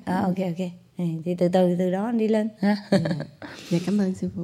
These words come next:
Speaker 1: Thì bởi vậy nó biểu quý người, quý vị, ờ, ngồi thiền cho nó, ờ, nghiêm trang chút ha. Thành tâm làm cho mình càng ngày càng thành tâm lên đi ha. Ừ.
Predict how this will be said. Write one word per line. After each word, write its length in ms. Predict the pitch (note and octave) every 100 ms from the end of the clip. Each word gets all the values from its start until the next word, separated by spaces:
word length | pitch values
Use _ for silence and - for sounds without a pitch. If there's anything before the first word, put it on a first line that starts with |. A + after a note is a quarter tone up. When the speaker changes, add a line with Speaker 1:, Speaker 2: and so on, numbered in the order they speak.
| E3+
Speaker 1:
Thì 80 |
bởi 260 | E3+ F3 B3+
vậy 160 | G#3 G#3
nó 140 | B3
biểu 220 | A3+ G#3+
quý 140 | B3+ C4+
người, 560 | G#3+ F3+ E3+ E3+ E3 F3
quý 160 | B3
vị, 360 | A3+ E3+ F#3 G3+ G3+
ờ, 100 | G3
ngồi 300 | F#3 D#3 D#3
thiền 280 | D#3+ D#3+
cho 140 | D#3+ F3
nó, 320 | F#3 G#3 A3+
ờ, 180 | G3+ F3+ E3 E3 E3 D#3+ - - _ _ - -
nghiêm 180 | - E3+
trang 240 | F3 F#3 F3
chút 180 | G#3 A3 -
ha. 260 | F3 F#3+ A#3+ - - _ _ _ _ -
Thành 220 | - D3+
tâm 280 | D#3+ F3 E3+ - - -
làm 200 | D3 D3+
cho 100 | E3
mình 320 | D#3+ D3 C#3+
càng 200 | D3 D3
ngày 160 | D3 D3
càng 260 | D3 C#3+ D3+
thành 180 | D3 D3
tâm 200 | E3 E3+
lên 180 | E3+ F3
đi 140 | E3+ D#3+
ha. 220 | F#3 G#3 G3+ - -
Ừ. 60 | -